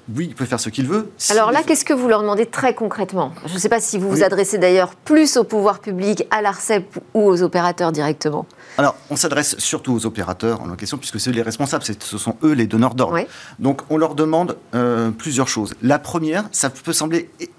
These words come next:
Speaker 1: tellement évident que vous dites, « Mais pourquoi c'est pas déjà fait ? » Mais c'est la réalité, c'est d'avoir les plannings d'intervention. Nous n'avons pas les plannings.
Speaker 2: Vous ne savez pas quand les techniciens
Speaker 1: Nous ne
Speaker 2: interviennent
Speaker 1: savons
Speaker 2: sur le
Speaker 1: pas
Speaker 2: terrain.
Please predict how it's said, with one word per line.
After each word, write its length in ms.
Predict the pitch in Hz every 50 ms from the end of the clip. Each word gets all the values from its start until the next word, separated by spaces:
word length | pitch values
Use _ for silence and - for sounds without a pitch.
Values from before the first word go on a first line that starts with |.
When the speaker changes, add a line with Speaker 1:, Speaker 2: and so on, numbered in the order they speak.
| _ _ _ _
Speaker 1:
tellement 280 | - 208 196 190 180 185
évident 420 | 175 147 170 165 147 180 180 175
que 60 | 135
vous 80 | 123 131
dites, « 160 | 135 156 135
Mais 100 | 123 117
pourquoi 240 | 113 - 127 135 151
c'est 120 | 143 - -
pas 120 | - 117
déjà 200 | 107 110 104 110
fait ? » 180 | 104 - 123 -
Mais 80 | - 110
c'est 140 | - - 131
la 100 | 135 123
réalité, 400 | 120 117 110 104 - 120 147 170 - - - - - -
c'est 120 | - - 107
d'avoir 220 | 123 113 127 143
les 80 | 123 -
plannings 300 | - - 123 127 143 139
d'intervention. 520 | 131 113 - 110 107 98 107 - - - - - _ _ _ _ _ _ _
Nous 240 | 120 123 151 180 208
n'avons 260 | 185 143 120 110 107
pas 180 | 101 - 107 120
les 120 | - 127 120
plannings. 300 | - - 95 95 104 -
Speaker 2:
Vous 80 | 220
ne 60 | 233
savez 200 | 220 - 233 208
pas 160 | 196 - 240 254
quand 240 | - - - 330
les 120 | 320 262 240
techniciens 520 | - 208 190 - 190 180 185 - 233 226
Speaker 1:
Nous 60 | 185
ne 40 | 214
Speaker 2:
interviennent 320 | 190 185 185 180 220 226 233
Speaker 1:
savons 60 | 165
Speaker 2:
sur 100 | 202 208
le 40 | 151
Speaker 1:
pas 80 | 170
Speaker 2:
terrain. 200 | 180 160 135 -